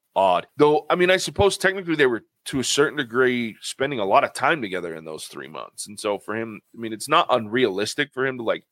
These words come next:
fall in love with her and get obsessed with her, but it was just, the, the payoff wasn't there. Like, the buildup wasn't there for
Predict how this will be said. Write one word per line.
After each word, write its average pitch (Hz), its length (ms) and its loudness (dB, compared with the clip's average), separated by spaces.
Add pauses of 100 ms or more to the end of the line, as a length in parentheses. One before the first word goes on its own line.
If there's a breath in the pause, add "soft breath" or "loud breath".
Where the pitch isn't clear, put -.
(140)
fall 123 200 6
in 101 80 -4
love 107 160 2
with 117 120 0
her 110 60 0
and 101 100 -6
get 101 120 -6
obsessed 104 460 0
with 139 120 -6
her, 160 140 0
but 127 160 -2
it 98 80 0
was 104 160 -6
just, - 280 -4 (240)
the, 131 240 2
the 135 100 -2
payoff 143 640 2
wasn't 104 400 -2
there. 98 380 -2
Like, 92 260 -10
the 113 80 -4
buildup 147 500 4
wasn't 113 280 -2
there 107 180 -2
for 107 240 -14